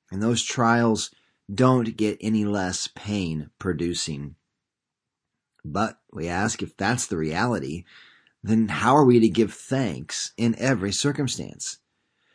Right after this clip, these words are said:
That ability comes from knowing that in Christ, the Christian knows that this life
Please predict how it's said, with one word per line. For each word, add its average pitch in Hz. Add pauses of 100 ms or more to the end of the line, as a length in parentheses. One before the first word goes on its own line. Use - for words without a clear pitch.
(200)
That 139
ability 110 (120)
comes 165
from 139
knowing 87 (400)
that 127
in 175
Christ, 135 (440)
the 120
Christian 160
knows 131
that 107
this 123
life 127